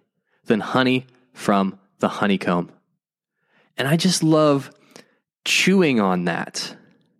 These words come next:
savoring it, playing with it,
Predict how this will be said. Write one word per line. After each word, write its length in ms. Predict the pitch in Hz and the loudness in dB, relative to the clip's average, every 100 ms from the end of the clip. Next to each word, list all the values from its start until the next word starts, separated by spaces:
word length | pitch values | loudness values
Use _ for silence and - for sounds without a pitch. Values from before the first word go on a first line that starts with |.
| _ _ _ _ _ _ _ | _ _ _ _ _ _ _
savoring 840 | - - - 165 175 165 127 107 95 | -4 -2 2 2 4 4 2 2 0
it, 420 | 90 - - - - _ _ | -4 -6 -12 -12 -18 _ _
playing 580 | - - 156 165 165 143 | -12 -2 2 4 4 4
with 240 | 113 101 95 | 2 0 -4
it, 280 | - - | -6 -8